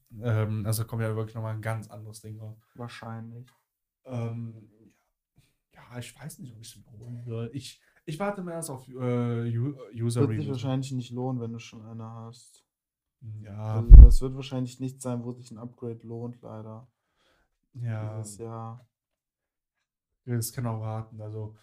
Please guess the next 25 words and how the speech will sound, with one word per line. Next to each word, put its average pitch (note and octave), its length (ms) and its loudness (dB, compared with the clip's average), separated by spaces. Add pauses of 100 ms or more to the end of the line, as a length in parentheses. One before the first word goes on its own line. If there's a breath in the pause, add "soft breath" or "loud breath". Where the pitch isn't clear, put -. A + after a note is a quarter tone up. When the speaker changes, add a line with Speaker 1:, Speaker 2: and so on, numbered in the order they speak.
(260 soft breath)
Speaker 1:
jetzt D#3+ 300 -12
kommen E3 120 -6
wir E3 60 0
wieder D#3 140 -2
trotzdem D#3 260 -8
zum C3+ 140 -4
Thema, C#3+ 180 2
wo C3 160 -6
wir C#3 60 -2
das B2+ 160 -6
Geld C3+ 160 -4
alles B2+ 220 -8
investieren, B2+ 360 0
wo C3+ 140 8
es A#2+ 60 6
nicht A#2 140 0
sein G#2+ 240 -8
muss. A2 360 -10
Also, A2+ 360 -10
ich A2+ 80 -14
glaube, A2+ 220 -6
die G#2+ 80 -4
neue G#2+ 400 -8
Speaker 2:
Ja. A#2 60 -10
Speaker 1:
Switch A2+ 500 -14